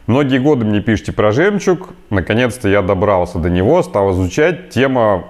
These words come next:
огромной ширины, просто вот нереальной вообще, и глубины, и его там миллион видов, и подделок еще больше, и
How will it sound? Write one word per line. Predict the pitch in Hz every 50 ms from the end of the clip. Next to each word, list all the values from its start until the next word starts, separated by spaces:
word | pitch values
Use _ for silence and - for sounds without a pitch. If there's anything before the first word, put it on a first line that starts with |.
| - - -
огромной | 107 113 113 131 143 135 120 104 95 90 87
ширины, | - 104 98 92 101 110 131 156 165
просто | 120 - 101 104 101 - - - 95
вот | 92 98 90 82 - -
нереальной | 95 104 104 110 101 95 90 85 82 80 80
вообще, | 80 82 82 78 - - 135 156 165 151 123 101 95
и |
глубины, | 90 95 98 92 87 95 101 104 123 151 165 160 151 151 139
и | 123 - 110
его | 107 101 101 104 110 117 113
там | - - 90
миллион | 92 95 101 104 107 101 95 87 82 85
видов, | 127 165 165 143 147 123 - - - - -
и | - 110 101 95 90
подделок | 78 - 101 98 95 98 101 107 98 92 87 80 - -
еще | 90 95 - - 156 165
больше, | 151 143 151 156 151 139 120 - - 135 127 123 120 - -
и | - 90 87 90 90 87 87 85 87